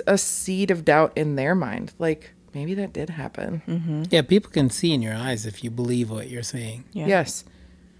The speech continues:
Speaker 1: Yeah.
Speaker 2: Yep.
Speaker 1: And sometimes I think people need to get these visuals.
Speaker 2: Mm-hmm.
Speaker 1: Like, you're, would you testif-, if you know that something is right and true and,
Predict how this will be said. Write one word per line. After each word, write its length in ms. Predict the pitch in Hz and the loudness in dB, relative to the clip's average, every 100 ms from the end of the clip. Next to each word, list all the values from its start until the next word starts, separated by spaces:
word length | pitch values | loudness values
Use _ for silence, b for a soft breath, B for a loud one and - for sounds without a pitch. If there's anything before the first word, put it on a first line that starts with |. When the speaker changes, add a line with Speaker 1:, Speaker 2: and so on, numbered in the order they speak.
| b | b
Speaker 1:
Yeah. 260 | 190 180 151 b b | 2 2 2 b b
Speaker 2:
Yep. 180 | 180 - | -10 -2
Speaker 1:
And 260 | - 214 208 - - - - - _ _ - - - - _ - | 6 6 6 -2 -20 -20 -20 -20 _ _ -20 -20 -20 -20 _ -10
sometimes 440 | 190 208 226 285 254 | 0 4 6 8 8
I 80 | |
think 300 | 196 190 185 | 8 6 0
people 240 | - 190 190 | -4 -2 0
need 200 | 175 165 | 0 0
to 160 | - 151 | 0 -2
get 300 | - 160 165 | 2 0 2
these 240 | 175 147 | -2 0
visuals. 800 | 147 156 175 160 113 110 - - - - - - - - 175 | 2 4 4 2 0 -4 -6 -12 -16 -20 -20 -20 -20 -8 -2
Speaker 2:
Mm-hmm. 240 | 165 156 | 0 4
Speaker 1:
Like, 280 | 180 175 - _ _ - | 4 2 -10 _ _ -14
you're, 480 | 160 180 220 254 - - - - - _ - - - | 2 8 10 8 4 -10 -16 -18 -18 _ -20 -20 -10
would 240 | 175 196 170 | 6 6 8
you 180 | 196 226 | 6 6
testif-, 520 | - 165 - 220 208 | 4 2 4 0 2
if 180 | - 202 | 4 4
you 220 | 190 226 | 6 8
know 420 | 254 180 165 202 233 B B B - | 10 10 8 8 4 B B B 4
that 200 | 180 - | 4 6
something 380 | 180 185 202 170 | 2 4 4 4
is 160 | 156 | 2
right 340 | 151 156 185 - | 6 8 8 4
and 140 | 147 | -2
true 460 | - - 160 170 202 | -2 2 6 8 6
and, 300 | 127 143 139 | 4 0 -2